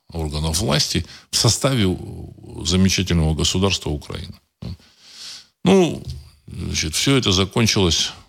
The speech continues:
двадцать четвертого февраля две тысячи двадцать второго года. Вот. Сейчас события вступили в новую фазу, и в эту борьбу включилась уже, так сказать, Европа и американцы. Причем,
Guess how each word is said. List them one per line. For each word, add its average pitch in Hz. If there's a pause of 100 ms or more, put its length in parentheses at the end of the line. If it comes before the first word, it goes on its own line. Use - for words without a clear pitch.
(180)
двадцать 78 (100)
четвертого 78
февраля 80
две 76
тысячи -
двадцать 78
второго 123
года. 175 (120)
Вот. 110 (240)
Сейчас - (280)
события 110
вступили 87
в 82
новую 78
фазу, - (440)
и 101
в 104
эту 95
борьбу 107
включилась 101
уже, 73
так 78
сказать, -
Европа 147
и -
американцы. 82 (460)
Причем, 208